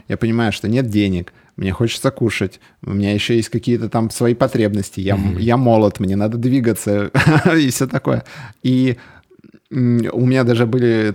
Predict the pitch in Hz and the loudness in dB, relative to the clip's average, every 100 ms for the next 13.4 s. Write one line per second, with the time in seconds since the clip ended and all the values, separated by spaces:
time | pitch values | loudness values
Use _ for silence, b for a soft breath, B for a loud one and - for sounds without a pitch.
0 | - 120 120 104 107 120 104 107 104 104 | -2 -2 -2 -2 -2 -2 -2 -2 -2 -2
1 | 104 104 117 110 101 120 113 117 113 98 | -2 -2 -2 -4 -2 -4 -2 -2 0 -2
2 | - 110 131 120 123 110 104 - - 107 | -2 -2 -2 -2 -2 -2 -2 -6 -6 -4
3 | 117 - 113 110 104 98 110 110 127 - | -2 2 4 4 4 2 -2 0 -2 -2
4 | 110 101 98 101 110 113 117 110 113 107 | -4 -4 -4 -6 -6 -6 -8 -6 -6 -4
5 | 110 113 117 B B B B B B - | -4 -6 -10 B B B B B B -8
6 | 110 113 127 113 107 98 - - 110 113 | -2 0 2 2 2 0 -4 -2 0 2
7 | 110 98 98 104 107 104 - _ 107 98 | 2 0 0 -2 -2 -4 -8 _ -4 -4
8 | 104 101 101 101 92 95 104 92 85 101 | -4 -4 -2 -4 -4 -6 -8 -10 -10 -10
9 | 104 _ _ _ _ - 120 113 - 110 | -12 _ _ _ _ -8 -2 0 0 0
10 | 104 - 113 - - 98 - 127 - - | 0 0 -4 -4 -6 -4 0 0 0 -8
11 | - 117 120 113 120 104 98 110 - 107 | -2 0 0 0 0 0 0 -2 -2 -2
12 | 95 107 101 104 - 104 - 104 110 135 | -2 -2 -2 -4 -4 -8 -2 -2 2 0
13 | 160 127 104 | 0 -2 -2